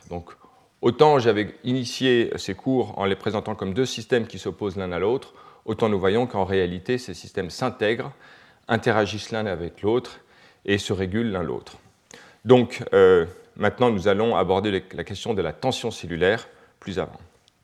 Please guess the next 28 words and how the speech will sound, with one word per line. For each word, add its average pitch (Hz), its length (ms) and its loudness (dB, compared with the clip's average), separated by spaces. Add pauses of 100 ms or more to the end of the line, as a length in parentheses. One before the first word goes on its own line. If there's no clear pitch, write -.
(1600)
Pour 175 180 8
le 147 120 10
faire, 180 460 4 (840)
j'aimerais 131 480 6
tout 151 140 -4
d'abord, 127 600 2
euh, 104 220 2 (260)
finalement, 107 560 0
euh, 95 140 4
prendre 120 420 -4
un 101 120 -4
champ - 240 -2
un 127 100 4
peu 120 140 0
plus - 160 -6
large 104 440 0
que 98 120 -8
celui 104 580 -6 (100)
de 92 120 0
la 90 100 0
forme 113 240 0
des 95 80 -10
cellules 95 320 -8
épithéliales 95 600 -6
qui - 180 -18
nous 85 180 -12
a, 85 260 -6
euh, 62 220 -8